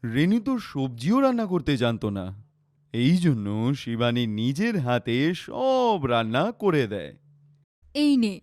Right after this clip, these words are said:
Speaker 2: সব খাবার তৈরি হয়ে গেছে। জলখাবারে সবার জন্য আলুর পরোটার সাথে রায়তা একদম তৈরি,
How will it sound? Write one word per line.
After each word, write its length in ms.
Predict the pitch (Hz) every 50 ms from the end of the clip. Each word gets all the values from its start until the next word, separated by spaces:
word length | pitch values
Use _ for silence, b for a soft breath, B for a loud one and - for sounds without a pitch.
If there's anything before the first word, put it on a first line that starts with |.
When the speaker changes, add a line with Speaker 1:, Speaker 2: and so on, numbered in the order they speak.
| _
Speaker 2:
সব 380 | - - - 294 240 226 285 370 - -
খাবার 340 | - 247 233 180 214 269 440 - -
তৈরি 340 | 403 339 330 330 330 320 302
হয়ে 240 | 262 254 226 214 196
গেছে। 400 | 220 208 202 - - 247 214 180 - 392 349
জলখাবারে 720 | 262 277 240 214 196 190 - - 240 226 185 220 233 339 466 679 659
সবার 380 | - 359 240 214 190 226 226 220 -
জন্য 340 | 262 240 233 233 302 453 571 - -
আলুর 360 | - 240 214 208 240 302 359
পরোটার 500 | - - 320 269 240 277 285 - 311 302
সাথে 380 | 294 - - 262 233 - - 381 554 659 480 247
রায়তা 400 | 214 196 196 202 185 - 285 370 539 - - -
একদম 600 | 285 320 392 466 480 - - 415 403 359 330 302
তৈরি, 500 | 285 294 247 226 233 233 196 233 220 -